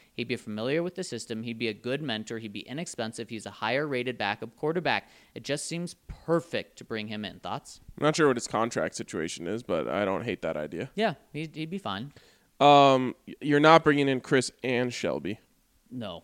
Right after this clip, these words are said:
Speaker 2: Chris Jones, I'm saying.
Speaker 1: Shelby Harris just, uh, just hired <laughs> Rosenhaus. He's going to get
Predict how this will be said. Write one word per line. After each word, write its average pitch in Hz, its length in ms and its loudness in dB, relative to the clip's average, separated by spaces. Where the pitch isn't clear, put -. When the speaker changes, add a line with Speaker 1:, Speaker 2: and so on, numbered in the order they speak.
Speaker 2:
Chris - 300 -6
Jones, 101 400 0
I'm 85 160 -8
saying. 69 240 -10
Speaker 1:
Shelby 156 460 0
Harris 135 500 0
just, 120 500 -6
uh, 104 480 0
just 120 240 -8
hired 120 440 -2
<laughs> 165 220 -8
Rosenhaus. 143 1400 -2
He's 147 320 -2
going 131 360 -2
to 131 100 -6
get 117 360 -2